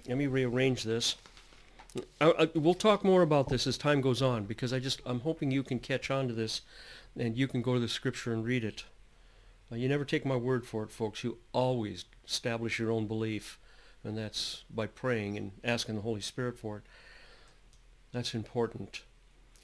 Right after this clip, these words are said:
Here's Asaph. Now, Asaph speaks of the same time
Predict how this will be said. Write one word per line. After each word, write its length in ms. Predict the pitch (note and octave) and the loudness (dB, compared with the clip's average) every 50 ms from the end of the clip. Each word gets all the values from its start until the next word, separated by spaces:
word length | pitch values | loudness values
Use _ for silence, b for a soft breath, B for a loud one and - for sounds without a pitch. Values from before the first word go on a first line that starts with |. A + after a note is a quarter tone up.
| b b b b | b b b b
Here's 300 | - - E3 G3+ G#3+ F3 | 6 10 10 10 10 10
Asaph. 580 | F#3 D#3 E3+ F3 F#3+ F#3 - - C3+ A#2 A2+ - | 8 8 8 8 8 6 6 4 2 2 2 2
Now, 300 | C3+ C#3+ C3+ C3 A#2+ - - - - - b b b b b b b b b b b - | 2 4 4 4 2 -2 -6 -18 -20 -20 b b b b b b b b b b b 6
Asaph 460 | D#3+ F3+ A3+ A#3 - - G#3 E3+ - - | 8 8 8 8 6 6 4 4 4 4
speaks 480 | - - - - - A#3 B3+ - - | 2 2 2 4 2 2 4 4 0
of 180 | - - C#3+ B2+ | -2 -2 -4 -2
the 60 | C#3 | 0
same 320 | B2+ - - F#3+ F#3+ F3+ | 2 4 4 6 6 4
time 460 | F3+ - - A3 B3+ F3+ A#2 A2+ G#2 | 4 2 0 0 2 2 0 -2 -6